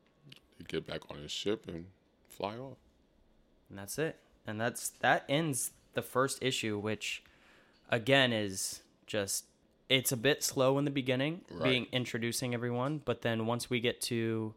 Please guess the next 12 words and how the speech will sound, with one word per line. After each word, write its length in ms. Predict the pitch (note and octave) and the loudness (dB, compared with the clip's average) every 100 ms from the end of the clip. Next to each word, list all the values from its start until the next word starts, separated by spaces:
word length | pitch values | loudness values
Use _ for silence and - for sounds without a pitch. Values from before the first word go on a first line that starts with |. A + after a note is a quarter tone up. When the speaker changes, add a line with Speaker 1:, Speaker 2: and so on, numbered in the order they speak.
| - - | -14 -4
Speaker 2:
the 160 | - | 0
action, 480 | A2 B2 C#3+ - G2+ | 6 4 4 -2 -4
it's 340 | F#2+ F#2+ - - G#2 - | -4 -6 -8 -8 -14 -8
literally 520 | B2 C#3 D#3+ C3+ A#2 F#2+ | 0 4 4 4 2 -4
a, 80 | - - - | -10 -14 -2
a 60 | A2 | -2
page 380 | A#2 A#2 A2+ - | -2 -4 -4 -8
turner, 340 | F#2+ F2 F2+ | -10 -10 -12
and 120 | F2+ F#2+ | -12 -8
you're 120 | F#2+ | -6
like, 240 | F#2+ F#2+ | -8 -10
"Whoa, 220 | G2+ A2+ | -12 -14